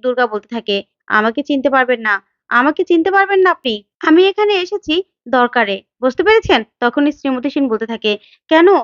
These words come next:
তুমি কেন এসেছো? লাইটটা সরাও।" তখনই দুর্গা বলতে থাকে, "না, আমি লাইটটা সরালে যে আপনি আমাকে দেখে ফেলবেন, সেটা তো দেখলে চলবে না। আমি এত তাড়াতাড়ি আপনার সামনে যেতে চাই না, বুঝতে পেরেছেন?"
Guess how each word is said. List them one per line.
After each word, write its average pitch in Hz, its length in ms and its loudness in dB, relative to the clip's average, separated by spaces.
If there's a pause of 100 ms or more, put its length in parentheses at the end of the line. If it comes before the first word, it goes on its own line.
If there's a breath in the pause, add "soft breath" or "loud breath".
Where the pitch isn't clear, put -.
(200)
তুমি 349 180 -2
কেন 370 220 2
এসেছো? 403 320 -2
লাইটটা 294 260 0
সরাও।" 330 320 4 (280)
তখনই 285 360 -2
দুর্গা 247 220 -6
বলতে 226 180 -10
থাকে, 240 200 -8
"না, 240 160 2 (440)
আমি 277 200 2
লাইটটা 262 280 0
সরালে 285 400 0
যে 339 80 -4
আপনি 339 220 0
আমাকে 359 220 0
দেখে 285 260 -2
ফেলবেন, 269 340 0 (400)
সেটা 262 260 0
তো 285 100 -4
দেখলে 233 320 -2
চলবে 294 280 2
না। 330 120 0 (360)
আমি 294 280 2
এত 302 200 0
তাড়াতাড়ি 370 400 2
আপনার 339 240 -2
সামনে 269 280 -4
যেতে 233 220 -2
চাই 202 200 -4
না, 196 120 -6 (360)
বুঝতে 269 220 0
পেরেছেন?" 370 380 2